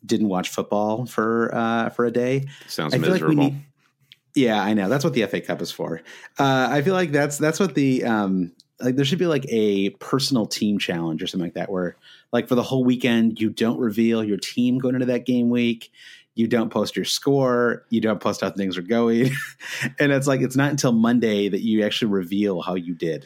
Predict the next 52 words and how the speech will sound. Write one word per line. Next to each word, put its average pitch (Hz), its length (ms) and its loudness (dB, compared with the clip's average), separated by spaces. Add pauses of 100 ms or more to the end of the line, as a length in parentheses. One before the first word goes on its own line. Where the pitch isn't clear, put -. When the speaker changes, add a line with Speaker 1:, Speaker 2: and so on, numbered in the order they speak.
(160)
Speaker 1:
you 120 100 -2
know? 104 420 0
And 101 400 0
I 117 60 -2
wonder 143 260 2
if 135 120 -2
people 120 220 0
would 101 100 2
actually 98 280 -4
feel 101 140 -4
happier 98 420 -4
if, - 140 -10
like, 95 320 -6 (440)
they 127 140 2
genuinely 123 580 2
didn't 110 240 2
know 107 260 2
who 104 120 0
anybody's 101 420 0
team 101 240 -2
was, 95 600 -2
or, 85 320 -4 (360)
this 185 140 0
feels 240 200 2
very 139 160 2
Twitter 120 320 2
specific - 400 -6
what 95 80 -2
we're 92 80 -4
talking 92 260 -4
about, 87 240 -4
but 95 100 -6
I 101 60 -2
feel 135 160 -2
like 104 160 -2
this 98 160 -6
is 92 80 -8
probably 90 200 -6
true 85 260 -6
anywhere, - 360 -8
you - 60 -8
Speaker 2:
Can 190 140 2
Speaker 1:
know? 208 40 0
It's 226 60 0
Speaker 2:
you 277 80 0
Speaker 1:
just 285 120 0
like 143 80 0
Speaker 2:
imagine 135 420 0
if 107 200 -2
we 123 200 2
did, 107 580 0
um, 90 560 -2